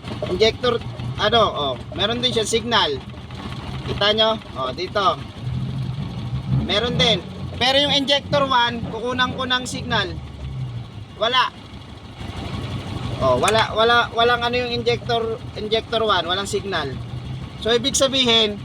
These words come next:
sira pa rin yung E C U na pinagawa natin. Okay?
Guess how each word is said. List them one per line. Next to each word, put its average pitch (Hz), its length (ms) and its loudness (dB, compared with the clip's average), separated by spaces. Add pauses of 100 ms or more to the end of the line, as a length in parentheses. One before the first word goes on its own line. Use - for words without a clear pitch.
(160)
sira 220 260 2
pa 226 140 2
rin 226 160 2
yung 220 100 -2
E 214 80 -2
C 220 240 -2
U 208 80 0
na 202 140 2
pinagawa 185 420 4
natin. 151 380 0 (340)
Okay? 185 320 -4